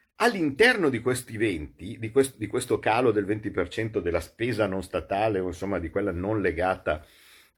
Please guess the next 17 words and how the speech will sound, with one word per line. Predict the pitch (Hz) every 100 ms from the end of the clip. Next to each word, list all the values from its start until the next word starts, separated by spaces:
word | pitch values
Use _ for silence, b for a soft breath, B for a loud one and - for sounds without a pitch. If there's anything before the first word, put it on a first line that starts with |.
| -
eh, | 98
a, | 92 87 85 82 82 80 78 76 - 87 -
a, | 90 82 73 71 71 69 71 71 - - 50 - -
a, | -
a | - 90 87
numeri | 110 120 98
che | 90 85
sono | 101 101
in | 87
ogni | 80 78
caso | 104 110 101 92
non | 95 98 110
impattati | 107 82 87 - 87 98 - 90 87 80
da, | 78 92 98 90 82 82 80
dalla | 82 82
questione | 85 82 92 87 82
covid, | 67 62 76 104